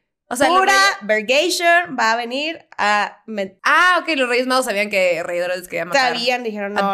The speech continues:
Speaker 1: Baby Jesus.
Speaker 2: Sí, güey, lo super mandaron a cagar y dijeron, "No". Entonces fue por eso que el Rey Hero-, Herodes mandó a matar como tiempo después, como que en el, no me acuerdo en qué año,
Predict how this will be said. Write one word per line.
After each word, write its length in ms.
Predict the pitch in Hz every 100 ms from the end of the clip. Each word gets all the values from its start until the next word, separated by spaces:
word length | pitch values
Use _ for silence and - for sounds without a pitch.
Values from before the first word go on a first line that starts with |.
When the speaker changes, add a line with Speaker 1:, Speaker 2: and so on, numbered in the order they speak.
| 190
Speaker 1:
Baby 280 | 240 233 233
Jesus. 420 | 254 254 254 -
Speaker 2:
Sí, 280 | - - 180
güey, 160 | 175
lo 220 | 180 180 180
super 520 | - 220 214 214 208
mandaron 480 | 208 196 196 196 226
a 80 | 226
cagar 480 | 190 165 247 349 -
y 80 | 202
dijeron, 420 | 202 180 175 190
"No". 220 | 196 180
Entonces 360 | - 220 220 214
fue 160 | 233 214
por 220 | 220 226
eso 300 | 220 220 214
que 560 | 226 208 202 - _ _
el 160 | - 190
Rey 180 | 180 170
Hero-, 220 | 190 220 -
Herodes 760 | 214 233 202 196 226 - - _ _
mandó 640 | 190 180 180 175 170 170
a 60 | 185
matar 640 | 180 175 180 170 165 - _ _ _
como 240 | 185 180
tiempo 300 | 175 175 180
después, 440 | 196 - 240 226 -
como 220 | - 190
que 200 | 196 156 -
en 140 | 180
el, 240 | - - _ _ _ _
no 120 | - 202
me 60 |
acuerdo 200 | 226 247
en 80 | 247
qué 220 | 240 220
año, 340 | 180 151 226